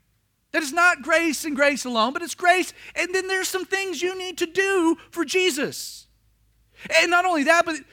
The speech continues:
but it's grace, but there's some other things you need to refrain from doing.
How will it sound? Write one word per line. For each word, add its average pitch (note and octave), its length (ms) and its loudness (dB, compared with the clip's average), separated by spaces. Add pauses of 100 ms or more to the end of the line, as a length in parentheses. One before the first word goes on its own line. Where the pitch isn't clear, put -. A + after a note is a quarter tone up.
(180)
but D4+ 100 4
it's A#3 120 2
grace, D#4 260 2
but D4+ 180 -6
there's E4+ 200 2
some D4 160 0
other E4+ 260 2
things C4+ 260 -4
you C#4 100 -2
need D#4 120 -2
to E4+ 80 2
refrain F#4+ 520 0
from C#4 220 -2
doing. C3+ 400 -4